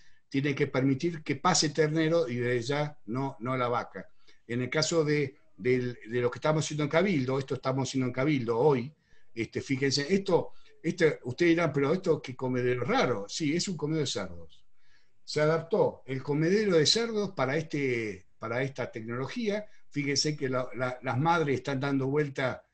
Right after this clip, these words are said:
eh, queriendo acceder, porque reconocen la, la ración,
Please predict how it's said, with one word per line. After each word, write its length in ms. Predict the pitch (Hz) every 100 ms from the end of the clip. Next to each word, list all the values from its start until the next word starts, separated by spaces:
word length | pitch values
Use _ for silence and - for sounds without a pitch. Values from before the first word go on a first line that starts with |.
| _ -
eh, 160 | 107 104
queriendo 460 | 127 135 143 131
acceder, 640 | 123 - 135 170 190 202 - _
porque 320 | 101 107 110
reconocen 760 | 101 104 120 147 139 131 120 117
la, 200 | 117 117 107
la 160 | 113 117
ración, 540 | 127 - 170 156